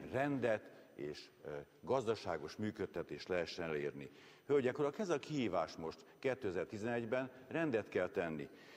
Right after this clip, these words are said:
És azért, ö, kértem még szót, mert azoknak a szájából hallani azt, hogy például, aki kormányon voltak, többek között most miniszterasszonyt kérem, ne menjen még egy fél percig,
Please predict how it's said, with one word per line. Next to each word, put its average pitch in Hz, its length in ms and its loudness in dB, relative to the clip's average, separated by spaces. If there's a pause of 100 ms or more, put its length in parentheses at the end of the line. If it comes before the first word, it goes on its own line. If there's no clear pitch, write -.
(340)
És 117 220 -2
azért, 190 480 4
ö, 131 160 8
kértem 135 400 2
még 107 180 4
szót, 135 320 4
mert 107 260 2
azoknak 175 460 2
a 123 60 2
szájából 104 680 2
hallani 98 540 4
azt, - 300 0
hogy 85 260 0
például, 82 580 4 (320)
aki 87 140 -8
kormányon 104 640 4
voltak, 101 340 2
többek 110 320 4
között - 220 -2
most 101 180 -6
miniszterasszonyt 107 840 0
kérem, 98 240 2
ne 117 120 2
menjen 92 320 2
még 87 200 0
egy 85 100 0
fél 95 260 4
percig, 90 480 0